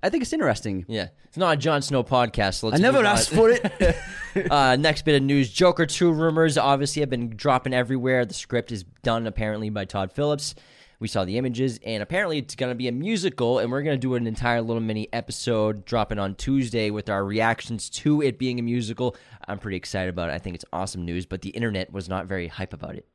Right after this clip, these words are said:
Speaker 1: I think it's a great idea. It's something different. That's all I want from, from movies, so great idea. Next up, oh, also, the rumor is also Lady Gaga is in talks for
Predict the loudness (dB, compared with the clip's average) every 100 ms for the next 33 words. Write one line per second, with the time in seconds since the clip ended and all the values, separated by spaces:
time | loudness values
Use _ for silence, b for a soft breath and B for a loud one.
0 | -6 -4 -4 -4 -2 -2 0 0 -2 -4
1 | -6 -6 -6 -8 -10 _ _ _ _ -8
2 | -2 0 0 -2 -4 -8 -8 -10 -14 _
3 | -10 -8 -6 -6 -6 -4 -6 -6 -2 0
4 | 2 0 -6 -10 _ _ -2 -2 2 2
5 | 6 6 6 2 -2 0 4 4 4 4
6 | 2 0 -2 -2 0 0 0 -2 -4 -4
7 | -6 -6 -10 -10 -6 -4 -4 -8 -8 -2
8 | -2